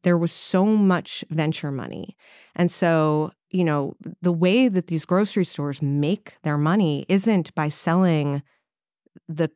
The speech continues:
condiment or the spice or the Pop-Tart, the way they do it is through ad spend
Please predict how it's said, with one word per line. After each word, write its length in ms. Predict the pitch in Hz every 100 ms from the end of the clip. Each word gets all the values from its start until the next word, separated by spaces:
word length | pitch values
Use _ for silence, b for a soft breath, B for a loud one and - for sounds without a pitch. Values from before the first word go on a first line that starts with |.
| -
condiment 580 | - 165 165 160 151 147
or 100 | 143
the 100 | 147
spice 720 | - 156 147 143 - - -
or 140 | - 139
the 80 | 131
Pop-Tart, 600 | - 262 - 175 151 135
the 80 | 160
way 160 | 165
they 120 | 160 170
do 240 | 254 285
it 120 | 190
is 220 | 170 160
through 300 | - 175 160 -
ad 300 | 165 180 180
spend 540 | - 170 147 147 143